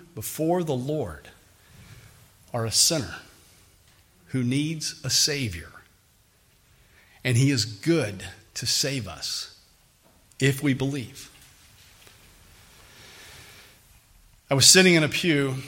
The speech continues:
toward the back of that little church with my grandparents,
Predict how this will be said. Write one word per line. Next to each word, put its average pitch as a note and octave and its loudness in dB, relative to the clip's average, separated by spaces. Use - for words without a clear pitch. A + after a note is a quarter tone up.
toward D3+ -4
the A#2+ -8
back B2+ -4
of B2+ -6
that B2+ 0
little D3 0
church D3 -2
with A#2+ -6
my B2 -2
grandparents, C3 -2